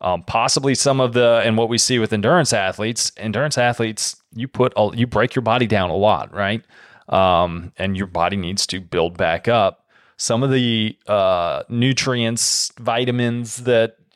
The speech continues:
uh, areas where endurance athletes tend to get depleted,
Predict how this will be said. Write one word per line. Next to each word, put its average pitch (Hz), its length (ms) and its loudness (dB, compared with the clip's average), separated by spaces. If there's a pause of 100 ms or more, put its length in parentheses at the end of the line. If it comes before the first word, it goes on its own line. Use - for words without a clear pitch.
uh, 110 580 4
areas 123 480 2
where 104 460 2
endurance 110 420 0
athletes 92 440 -2
tend 113 220 0
to 104 40 0
get 104 100 -2
depleted, 120 540 -2